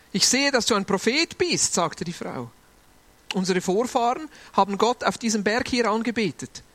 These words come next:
Ihr Juden dagegen sagt, der richtige Ort, um Gott anzubeten, sei Jerusalem." Jesus erwiderte:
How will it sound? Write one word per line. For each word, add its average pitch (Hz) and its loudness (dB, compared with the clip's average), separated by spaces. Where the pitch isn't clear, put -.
Ihr 208 4
Juden 285 0
dagegen 208 0
sagt, 196 0
der 170 2
richtige 214 -2
Ort, 220 0
um 180 -4
Gott 185 0
anzubeten, 220 -2
sei 240 0
Jerusalem." 165 -2
Jesus 131 -6
erwiderte: 131 -6